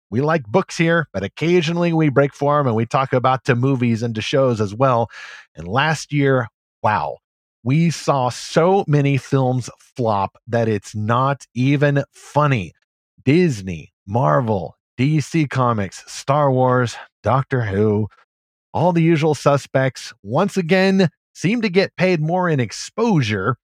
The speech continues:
than actual revenues. But we did see several breakout movie wins in the year twenty twenty-three. Roar, for example, that's the best one, spoiler alert. What did we love?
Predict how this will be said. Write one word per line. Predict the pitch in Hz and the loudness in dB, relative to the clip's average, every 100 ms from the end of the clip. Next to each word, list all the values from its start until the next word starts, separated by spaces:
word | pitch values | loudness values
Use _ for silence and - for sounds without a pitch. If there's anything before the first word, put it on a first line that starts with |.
| _ _ | _ _
than | 104 139 143 143 | -2 0 0 0
actual | 147 151 - 156 147 | -2 -2 0 0 0
revenues. | 127 139 202 202 123 98 - - - _ _ - | 0 0 2 2 0 -2 -6 -16 -20 _ _ -6
But | 170 | -2
we | 202 | 0
did | 247 302 | 0 -2
see | - 226 | -2 -2
several | - 190 170 | 2 2 0
breakout | 107 135 196 - 143 135 | 0 0 2 2 2 2
movie | 151 151 110 | 2 2 0
wins | 90 113 190 160 117 - | 0 2 2 2 0 -2
in | 139 | -2
the | 117 | -2
year | 107 113 101 | 0 -2 -2
twenty | - 131 120 107 | -4 -2 -2 -2
twenty-three. | - 113 104 92 107 110 113 113 - _ | -4 -4 -4 -6 -4 -2 0 -2 -6 _
Roar, | 180 196 131 147 147 151 147 151 147 147 139 131 | -2 2 2 2 2 4 2 2 2 2 0 -2
for | - 110 | -2 -4
example, | 98 123 120 123 117 - - - | 0 0 2 0 0 -8 -14 -2
that's | 104 - - | -2 -2 -4
the | 117 | 0
best | 104 - | -2 -2
one, | 104 95 95 | -4 -4 -6
spoiler | - 101 95 | -4 -2 0
alert. | 95 98 - - | 0 -2 -4 -10
What | 113 175 180 | -2 -2 2
did | 196 180 | 0 2
we | 190 | 2
love? | 147 135 131 131 | 4 4 4 0